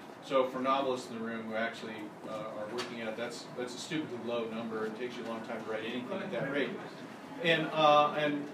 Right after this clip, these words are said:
I was that slow because, um, I'd heard, uh,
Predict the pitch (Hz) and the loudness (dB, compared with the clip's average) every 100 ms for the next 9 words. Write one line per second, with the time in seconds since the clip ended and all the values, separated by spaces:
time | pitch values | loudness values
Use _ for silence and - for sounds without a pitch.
0 | - 151 156 147 147 165 165 - 175 175 | -4 2 2 2 2 4 2 4 4 6
1 | 151 - 151 143 143 139 131 123 123 - | 4 0 2 2 0 2 2 2 -4 -4
2 | 147 143 - 151 147 143 131 123 117 | 0 0 2 0 0 2 4 4 2